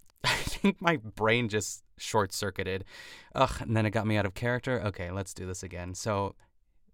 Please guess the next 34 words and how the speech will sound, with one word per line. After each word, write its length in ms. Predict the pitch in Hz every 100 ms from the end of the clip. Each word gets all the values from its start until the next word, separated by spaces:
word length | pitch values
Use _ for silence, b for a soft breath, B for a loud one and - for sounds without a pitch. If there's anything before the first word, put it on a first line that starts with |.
| -
here 160 | 107
we 100 | 98
go. 200 | 82 65 - B B B B
My 180 | 127 135
dear 280 | 113 165 165
friend 340 | - 107 101
Chef 320 | - 131 123
Bobby 260 | - 113 104
Flay 340 | - 113 98
is 140 | 101 98
making 300 | 107 104 110
a 80 | 117
very 380 | 104 123 135 104
grown-up 440 | 104 101 98 95
vanilla 380 | 101 104 113 127
caramel 540 | - - 107 104 101
bourbon 480 | 98 104 98 98 95
milkshake. 580 | 95 90 - 95 - - b b b
And 120 | 107
finally, 760 | - - 143 143 107 92 92 101 _ -
I'm 220 | 151 131
mixing 320 | 101 - 98
up 120 | 92
a 100 | 101 -
dark 260 | 123 127 -
rum 280 | 110 107 107
Southside. 760 | - 107 95 - - 76 78 - b b
You 160 | - 123
won't 160 | 123 107
believe 600 | 117 110 127 143 98 -
how 140 | 101
good 220 | 92 95
it 100 | 92
is. 400 | 87 85 - -